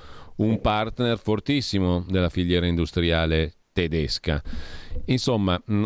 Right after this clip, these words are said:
Speaker 1: una serie di questioni si aprono di non poco peso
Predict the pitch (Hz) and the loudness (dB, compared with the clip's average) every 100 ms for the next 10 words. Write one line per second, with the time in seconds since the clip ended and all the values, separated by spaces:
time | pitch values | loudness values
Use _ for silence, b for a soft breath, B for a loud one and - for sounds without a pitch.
0 | - 139 135 - 165 117 113 147 151 123 | 0 0 0 0 2 2 0 -2 -2 0
1 | 117 135 113 - 113 82 - 98 107 127 | 2 2 0 2 2 0 -2 0 2 2
2 | 123 98 95 90 82 95 147 95 80 80 | 2 2 2 0 -2 0 2 2 0 -2